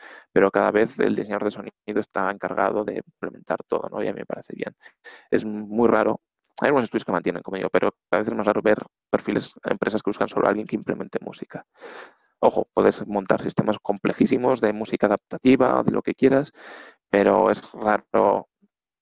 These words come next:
que haya una persona solo implementando música, ¿no? Y luego en, en Ubisoft, por ejemplo, había un equipo en París que era de Music Licensing, que, que lo que hacía era,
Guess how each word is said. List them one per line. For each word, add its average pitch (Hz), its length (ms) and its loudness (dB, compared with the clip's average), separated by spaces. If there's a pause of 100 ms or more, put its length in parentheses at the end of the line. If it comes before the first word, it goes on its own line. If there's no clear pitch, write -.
(360)
que 110 100 0
haya 107 100 0
una 113 100 -2
persona 101 380 -8
solo 98 340 -4
implementando - 580 -12
música, - 380 -16
¿no? - 180 -10 (520)
Y - 120 0
luego 127 380 4 (140)
en, 107 500 -2
en 107 160 -6
Ubisoft, - 240 -4
por 117 140 2
ejemplo, 127 320 -2
había 117 160 -2
un 113 80 -4
equipo - 280 -2
en 113 80 -4
París 120 380 2
que 104 240 0
era 104 240 2
de 98 100 0
Music 104 280 -8
Licensing, - 520 -2 (720)
que, 101 640 2 (540)
que 104 120 2
lo 104 160 4
que - 80 -2
hacía 120 360 2
era, 98 760 2